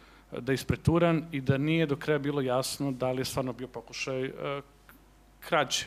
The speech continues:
jer neke stvari su pokazivali da vjerojatno nije bilo. E, u slučaju naše novinarke Dragane Pejić, apsolutno ništa iz stana nije ukradeno, iako je bilo nekih stvari koje su, koje su uredile i ceo stan je bio naglavačke, e,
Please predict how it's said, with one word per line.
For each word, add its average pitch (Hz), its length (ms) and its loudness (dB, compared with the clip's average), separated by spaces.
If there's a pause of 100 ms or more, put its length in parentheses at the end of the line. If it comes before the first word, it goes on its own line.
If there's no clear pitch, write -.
(160)
jer 127 140 0
neke 135 200 0
stvari 143 220 2
su - 140 -6
pokazivali 131 500 -2
da 127 100 4
vjerojatno 135 320 4
nije 123 340 4 (520)
bilo. 107 360 0
E, 127 60 2
u 117 180 0
slučaju 135 560 6
naše 139 260 2
novinarke 143 240 4
Dragane 131 320 4
Pejić, 139 380 2 (120)
apsolutno 147 460 2
ništa 139 320 4
iz 117 60 0
stana 123 320 0
nije 117 160 0
ukradeno, 107 540 -4
iako 117 220 -6
je - 20 -4
bilo 120 140 2
nekih - 180 -2
stvari 113 260 2
koje 101 180 -6
su, - 100 -8
koje 110 120 -6
su - 100 -6
uredile 143 440 2 (260)
i 139 60 -8
ceo 139 220 2
stan 135 260 4
je 127 80 6
bio 123 140 4
naglavačke, 117 540 2
e, - 280 -10